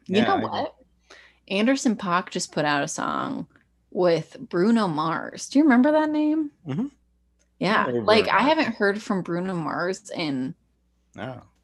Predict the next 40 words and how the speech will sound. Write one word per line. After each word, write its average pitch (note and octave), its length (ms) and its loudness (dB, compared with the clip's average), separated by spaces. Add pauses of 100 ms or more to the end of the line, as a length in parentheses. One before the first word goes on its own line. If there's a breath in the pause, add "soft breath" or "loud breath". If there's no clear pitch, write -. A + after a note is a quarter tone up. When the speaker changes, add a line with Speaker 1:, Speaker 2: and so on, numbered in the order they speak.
(160)
Speaker 1:
years. D3 720 -6
Speaker 2:
He C3+ 80 -4
was C#3+ 100 0
Speaker 1:
I G#3 60 6
Speaker 2:
in B3+ 60 6
a B3 40 6
Speaker 1:
honestly G#3 260 4
Speaker 2:
Super C#3+ 180 2
Speaker 1:
don't A2 100 2
Speaker 2:
Bowl. A2 200 4
I A#2 140 0
think B2 140 -2
that B2 100 0
was G#2+ 100 -4
the A2+ 80 -6
last G#2+ 260 -4
time G#2 200 -6
I G2+ 160 -6
ever G2 320 -8 (260)
Speaker 1:
But G3+ 80 -2
that C#4 100 2
was C#4+ 160 2
what, A3+ 280 0
that C#4+ 180 -4
was A#3+ 140 2
Speaker 2:
on F#3+ 60 2
my - 20 4
Speaker 1:
literally, A#3 360 4
Speaker 2:
radar. F3 120 0
Speaker 1:
like, D3+ 420 0
I F#3+ 140 2
was G3+ 160 0
in D#3 100 -2
high B3+ 300 -2
school - 400 -6
at - 160 -6
that - 180 -4
point. C3+ 300 -6
Speaker 2:
Yeah, F2 60 -4
Speaker 1:
Like, C#3+ 320 -2